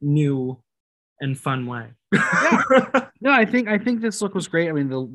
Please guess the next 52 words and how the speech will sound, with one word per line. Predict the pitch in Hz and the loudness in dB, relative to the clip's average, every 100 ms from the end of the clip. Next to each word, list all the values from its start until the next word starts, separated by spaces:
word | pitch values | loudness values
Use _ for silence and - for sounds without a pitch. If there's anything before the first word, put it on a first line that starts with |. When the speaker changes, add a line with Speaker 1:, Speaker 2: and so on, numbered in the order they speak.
| 135 | -14
Speaker 2:
she | - 147 | -6 -2
had | 156 143 | -2 -2
just | 139 156 | -4 -4
the | 180 | -4
right | 170 156 | -2 0
ama-, | 151 143 | -2 -4
a | 147 | -6
right | 143 147 156 | -6 -2 -2
amount | 175 151 143 | -4 -4 -4
of | |
stones | - - 139 135 143 - | -6 -8 -6 -6 -8 -10
to | 143 | -8
make | 135 143 | -8 -10
it | - | -14
fashion, | 135 131 131 - 175 180 - - _ - | -8 -8 -8 -10 -10 -10 -14 -20 _ -12
but | 139 | -10
still | - - 143 139 135 135 131 _ | -8 -2 0 0 -4 -10 -20 _
land | 151 131 127 131 | -8 -6 -4 -4
in | 131 | -6
the | 123 | -10
camp | - 131 120 | -12 -12 -12
world. | 123 120 151 165 _ _ _ _ - | -12 -8 -10 -12 _ _ _ _ -4
Um, | 160 165 175 151 | 0 0 -2 -4
keep | 208 240 | -4 -2
an | |
eye | 226 208 | 0 0
out | 208 170 | -2 -4
for | 170 | -8
this | 165 - | -10 -10
one. | 160 160 151 | -10 -8 -8
I | |
mean, | 151 151 147 143 135 | -6 -6 -6 -8 -10
if | 143 - | -12 -12
this | 170 - | -12 -12
is, | 180 | -12
if | 156 | -12
they're | - 147 | -12 -8
gonna | 151 175 | -6 -4
have | 185 190 | -4 -6
a | |
bearded | 175 170 175 | -6 -6 -6
queen | 190 180 | -6 -8
winner, | 180 170 131 | -8 -10 -10
this | 139 - | -12 -14
is | 143 | -16
the | - | -16
show. | - 143 110 107 117 | -12 -8 -10 -12 -18
This | 123 - | -18 -16
is | 127 | -14
the | 127 | -14
season. | 120 107 101 104 | -14 -16 -18 -4
Speaker 1:
Honestly, | 151 180 196 - 147 123 | 0 4 2 2 0 -2